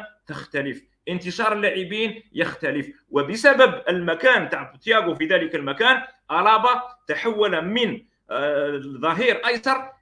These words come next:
إلى قلب دفاع، وللآن يلعب قلب دفاع في ريال مدريد، لأنه ممكن اللي شاف ألابا فقط مع ريال مدريد، ألابا لم يلعب أبدًا في قلب الدفاع، لعب فقط مع بايرن ميونخ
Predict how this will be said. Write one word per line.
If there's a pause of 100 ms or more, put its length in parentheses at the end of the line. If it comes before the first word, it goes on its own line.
(140)
إلى
قلب
دفاع،
وللآن
يلعب
قلب
دفاع (300)
في (320)
ريال
مدريد،
لأنه
ممكن
اللي
شاف
ألابا
فقط
مع
ريال
مدريد، (340)
ألابا (180)
لم
يلعب
أبدًا
في
قلب
الدفاع،
لعب
فقط
مع
بايرن
ميونخ